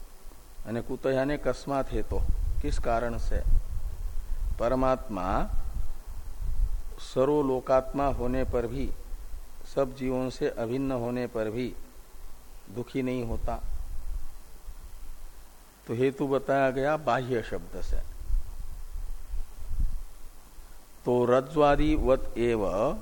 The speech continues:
विपरीत बुद्धि अध्यास बाह्यो ही स, स यानी परमात्मा।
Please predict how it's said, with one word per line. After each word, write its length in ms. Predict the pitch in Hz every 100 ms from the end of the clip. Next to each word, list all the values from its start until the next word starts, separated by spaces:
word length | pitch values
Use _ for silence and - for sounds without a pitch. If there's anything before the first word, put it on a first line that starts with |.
| -
विपरीत 520 | 120 127 - 160 160 135
बुद्धि 460 | 123 120 131 147
अध्यास 640 | - 110 104 113 135 143 -
बाह्यो 560 | 110 107 110 - 110
ही 300 | 101 107 165 175 - -
स, 100 | 104 - - - - - - -
स 120 | -
यानी 360 | 131 123 120
परमात्मा। 580 | 113 107 104 92 - -